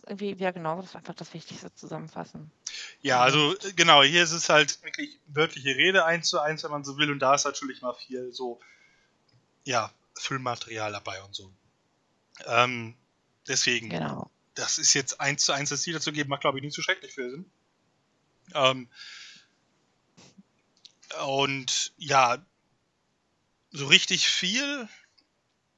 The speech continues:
Speaker 2: hat der uns auch nicht zu sagen. Oder? Ja?
Speaker 1: Nö, also er sa-,
Speaker 2: Ach so.
Speaker 1: also, er, ne, also man, man, äh,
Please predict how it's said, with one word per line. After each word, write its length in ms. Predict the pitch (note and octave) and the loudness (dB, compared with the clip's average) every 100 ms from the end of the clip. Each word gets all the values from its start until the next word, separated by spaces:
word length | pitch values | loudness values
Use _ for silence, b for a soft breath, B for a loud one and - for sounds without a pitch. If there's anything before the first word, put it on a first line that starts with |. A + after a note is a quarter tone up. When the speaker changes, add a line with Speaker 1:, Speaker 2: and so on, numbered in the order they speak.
| _ | _
Speaker 2:
hat 180 | G3 - | -2 0
der 100 | G#3 | 0
uns 120 | G3 | 0
auch 140 | G3 | -4
nicht 300 | G3+ G3+ - | -6 -8 -10
zu 100 | - D3 | -8 -2
sagen. 640 | B2 A2+ A#2 C3+ G#3+ C#4 _ _ _ _ _ _ _ _ _ _ _ _ _ _ | 0 2 0 -2 -12 -16 _ _ _ _ _ _ _ _ _ _ _ _ _ _
Oder? 420 | - C#3+ A3 C#4+ G#3 _ _ _ _ _ - - _ _ _ _ _ _ _ _ _ _ - - - - - _ _ - _ _ _ | -8 -6 -4 -8 -18 _ _ _ _ _ -20 -20 _ _ _ _ _ _ _ _ _ _ -20 -20 -20 -20 -20 _ _ -20 _ _ _
Ja? 200 | C#3+ - | -2 0
Speaker 1:
Nö, 220 | F3 F#3+ | 2 2
also 220 | F#3 D3+ D#3 | 2 0 -2
er 160 | D3 | -4
sa-, 120 | C#3 | -4
Speaker 2:
Ach 60 | - | -6
so. 80 | D#3 | -8
Speaker 1:
also, 160 | D3+ D3 b b b b | -12 -20 b b b b
er, 140 | - D#3+ C#3+ _ _ _ | -14 -14 -14 _ _ _
ne, 180 | G3 A#3 | -16 -12
also 140 | - D3+ | -12 -8
man, 180 | D#3+ | -10
man, 340 | D#3 D3+ D3+ D3+ | -10 -12 -14 -16
äh, 320 | D3+ D3+ D3 | -12 -12 -12